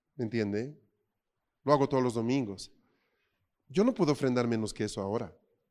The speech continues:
O sea, es, me, me está siguiendo, que es como yo me veo. Es sencillo. Mi esposa tiene otro patrón de justicia, por ejemplo, respecto a los regalos. Ella dice, "Debemos regalarles a nuestros niños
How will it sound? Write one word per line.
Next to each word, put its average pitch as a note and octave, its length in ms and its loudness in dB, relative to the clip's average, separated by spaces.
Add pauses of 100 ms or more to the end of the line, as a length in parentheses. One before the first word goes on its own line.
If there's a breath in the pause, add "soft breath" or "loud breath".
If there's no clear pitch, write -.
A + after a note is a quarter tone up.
(1700)
O - 60 -8
sea, F3+ 140 2
es, D3+ 260 -4
me, E3+ 220 4
me F#3 80 4
está B3 140 4
siguiendo, A3 400 4
que G3+ 120 2
es - 100 4
como A3 220 8
yo A3 120 12
me G#3 120 12
veo. F#3 360 10 (960)
Es E3 100 -6
sencillo. E3 440 2 (1200 loud breath)
Mi G3 100 4
esposa A#3 340 6
tiene G#3+ 180 6
otro G3+ 180 4
patrón F3 280 2
de E3+ 80 4
justicia, D3+ 400 -2
por D3 100 0
ejemplo, D3 240 2
respecto C3 400 -2
a B2+ 60 2
los B2 120 0
regalos. D#3+ 440 4
Ella C#3+ 160 6
dice, D#3+ 340 4 (360 loud breath)
"Debemos F3+ 500 4
regalarles D#3 640 4
a B2 80 2
nuestros A#2+ 380 -4
niños E3 440 2